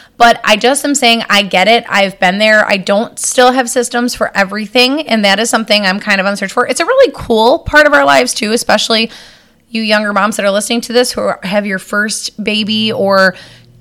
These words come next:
second baby or something, that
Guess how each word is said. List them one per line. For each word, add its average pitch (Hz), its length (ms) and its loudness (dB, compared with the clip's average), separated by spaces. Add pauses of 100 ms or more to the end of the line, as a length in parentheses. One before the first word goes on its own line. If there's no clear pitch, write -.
(280)
second 220 440 -2
baby 208 240 -2
or 208 40 -6
something, 208 520 -2 (560)
that 196 640 2